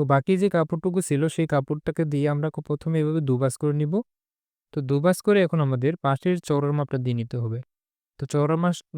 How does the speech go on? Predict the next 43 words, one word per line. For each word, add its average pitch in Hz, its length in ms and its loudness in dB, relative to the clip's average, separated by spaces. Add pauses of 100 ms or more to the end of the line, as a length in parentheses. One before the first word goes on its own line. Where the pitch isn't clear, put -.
মাপটা 151 240 -2
আমি 170 200 2
সাড়ে 135 260 0
দশ 147 180 0
ইঞ্চিতে 156 300 -2
মার্ক 147 240 -2
করে 156 140 0
নিয়েছি। 160 320 0 (880)
তো - 100 -8
লম্বা 143 320 2
দিচ্ছি 180 380 -2
আমি 175 220 2 (220)
তেইশ 147 260 2
ইঞ্চি। 117 320 -2 (840)
তো 151 60 -2 (100)
এখানে 175 300 2 (140)
আপনারা 156 360 0
আপনাদের 147 300 -2
বড় 139 240 0
ছোট 147 220 -6
অনুযায়ী 151 300 0
আপনারা 143 320 -2 (240)
রুচি 135 260 -2
অনুযায়ী 147 300 0
বড় 135 160 -2
ছোট 135 180 -6
করে 143 180 -2
নিতে 143 180 -4
পারেন। 143 240 -2 (640)
তো - 80 -4
তারপর 156 340 0
এখানে 175 200 2
আমি 175 140 2
মার্ক 139 260 2
করে 156 140 0
নিলাম। 165 300 0
সুন্দর 156 320 -2
করে 165 220 0
এখন 143 140 0
আমরা 139 200 -2
কাপড়টাকে 143 540 -6
কেটে 147 260 -4
নেব। 113 200 -2